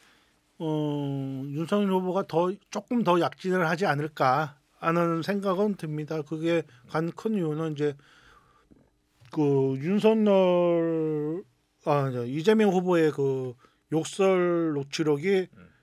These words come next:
Speaker 1: 이제 방송을 한다고 하더라고요.
Speaker 2: 아, 어, 어디, 어디 나온대요?
Speaker 1: 지금 어저께 정확하게 어느 방송은 모르지만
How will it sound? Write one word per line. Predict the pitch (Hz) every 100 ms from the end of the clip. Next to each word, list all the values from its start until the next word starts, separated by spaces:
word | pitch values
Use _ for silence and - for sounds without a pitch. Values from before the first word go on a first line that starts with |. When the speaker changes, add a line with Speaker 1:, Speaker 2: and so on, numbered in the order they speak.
| _ _
Speaker 1:
이제 | 147
방송을 | 143 147 180 208 185
한다고 | 160 220 226 202 156
하더라고요. | 143 175 160 117 156 185
Speaker 2:
아, | 147
어, | 135 147
어디, | 139 165
어디 | 123 120
나온대요? | 131 104 92 113 -
Speaker 1:
지금 | 220 220
어저께 | 156 - 208
정확하게 | - 180 214 - 196 190
어느 | 160 175
방송은 | 139 147 151 165 165 160 156
모르지만 | 139 139 165